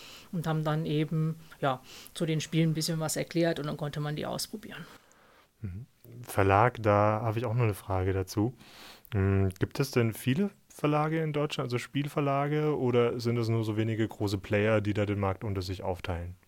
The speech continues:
Speaker 1: Also, äh, Deutschland ist, glaube ich, schon was ganz Besonderes. Ähm, äh, nicht zuletzt gab's ja auch den Begriff German Games sogar in den U S A. Das heißt, diese Autorenspiele,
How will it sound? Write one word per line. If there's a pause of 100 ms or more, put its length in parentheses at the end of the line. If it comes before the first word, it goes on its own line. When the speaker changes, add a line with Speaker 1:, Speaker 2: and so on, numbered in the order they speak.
(1000)
Speaker 1:
Also,
äh,
Deutschland
ist, (140)
glaube
ich,
schon
was
ganz
Besonderes.
Ähm, (920)
äh,
nicht
zuletzt
gab's
ja
auch
den
Begriff
German
Games
sogar
in
den
U
S
A. (300)
Das
heißt,
diese
Autorenspiele,